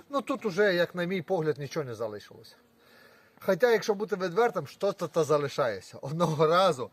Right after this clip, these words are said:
от маючи такі залишки полосок, ми працювали в доміку в матковому одному, е, точку.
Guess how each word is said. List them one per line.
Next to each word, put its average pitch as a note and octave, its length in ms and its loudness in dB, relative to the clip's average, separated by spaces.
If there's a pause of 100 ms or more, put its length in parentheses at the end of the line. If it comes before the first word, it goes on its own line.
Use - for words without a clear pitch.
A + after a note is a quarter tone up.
(260)
от B2+ 140 -10
маючи D3 400 -4
такі C#3+ 240 -8
залишки C#3+ 440 -4
полосок, - 580 -4 (440)
ми D#3+ 320 0
працювали D#3 540 0
в B2 80 -14
доміку D3+ 400 0
в A#2+ 40 -14
матковому A#2+ 520 -10
одному, B2 460 -6 (680)
е, B2 100 -4
точку. C#3 480 -4